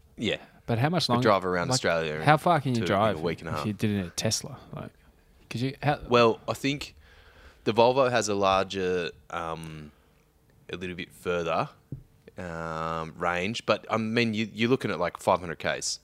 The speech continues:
Speaker 1: maximum in the Volvo, like, like, long time, and it trickle charges off your house, so you're getting two percent an hour.
Speaker 2: Off your
Speaker 1: So twenty-four
Speaker 2: house?
Speaker 1: hours,
Speaker 2: If
Speaker 1: fifty percent charge. Yeah, 'cause you've gotta get, like, a proper,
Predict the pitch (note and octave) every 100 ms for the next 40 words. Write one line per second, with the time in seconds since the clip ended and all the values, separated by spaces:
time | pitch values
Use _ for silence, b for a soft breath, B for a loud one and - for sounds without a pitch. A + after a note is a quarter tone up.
0 | _ F#2+ F2 E2+ - D2 D2 F2+ E2 D#2+
1 | D#2 D2 E2 D#2+ - - _ E2+ - -
2 | G2+ F#2+ F2+ F2 E2+ E2 B B - F#2+
3 | F2 G2 G2 - - B2 F2 - E2+ E2+
4 | E2+ E2+ - D#2+ E2+ C#2+ - - _ _
5 | - F2 F2 G2 F#2+ - - F#2+ - F2
6 | D#2+ - - D#2+ D2 D#2 D2+ - _ _
7 | _ - C3 A2 A#2+ G2+ - F#2 E2+ G2
8 | A#2+ - B2+ G2 - F#2 - - F2+ D2+
9 | F#2 E2+ C2+ - - F2 D2 - - A2
10 | G2+ F#2+ A2+ G2 G2 G2 F#2 - F2 -
11 | F#2+ F2 F2 E2